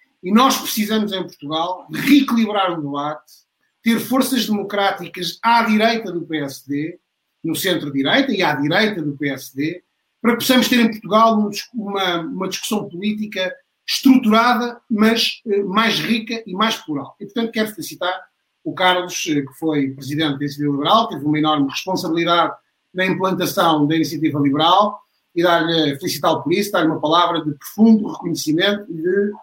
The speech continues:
eh, apreço por essa circunstância e pelo trabalho extraordinário que a Iniciativa Liberal está, de resto, a fazer no Parlamento,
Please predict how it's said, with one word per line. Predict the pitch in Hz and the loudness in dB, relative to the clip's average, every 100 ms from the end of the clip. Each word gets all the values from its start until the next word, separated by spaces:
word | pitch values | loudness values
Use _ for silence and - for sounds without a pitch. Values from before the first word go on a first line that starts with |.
| 185 | -4
eh, | 170 165 160 | 0 0 -2
apreço | - 190 208 - - _ _ _ _ _ | 0 0 0 -2 -12 _ _ _ _ _
por | 190 | 0
essa | 208 - | 0 -2
circunstância | 180 175 151 269 277 | -6 -4 0 2 2
e | |
pelo | 147 | 0
trabalho | 165 180 | 0 2
extraordinário | 202 185 170 190 | 2 0 2 0
que | 175 | -2
a | |
Iniciativa | 139 165 | -6 -2
Liberal | 160 185 | 0 0
está, | 180 165 | 0 -2
de | |
resto, | 165 180 - | -2 -4 -6
a | |
fazer | 156 143 175 | -6 -2 -2
no | 165 | -2
Parlamento, | 165 160 185 214 | -4 0 0 0